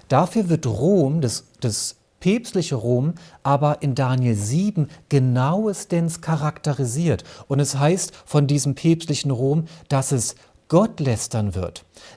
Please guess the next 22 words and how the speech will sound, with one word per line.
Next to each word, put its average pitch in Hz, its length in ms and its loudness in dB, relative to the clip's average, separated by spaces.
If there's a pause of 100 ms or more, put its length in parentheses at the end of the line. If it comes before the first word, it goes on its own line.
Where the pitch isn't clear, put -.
dass 151 240 2
es 151 260 0 (400)
seine 139 340 2
Gebote 131 720 0 (240)
ändern 107 420 0
wird, 87 280 -8 (260)
dass 139 220 0
es 156 160 -4
die 143 120 0
Gläubigen 147 680 2
verfolgen 170 720 -2
wird 101 180 -2 (220)
und 147 140 2
dass 165 140 4
es 160 80 -2
eine 156 200 4
Machtposition 190 1040 2
innehaben 151 600 2
würde 156 140 2
für - 320 -2
eintausendzweihundertsechzig 170 2500 0
Jahre. 175 500 -2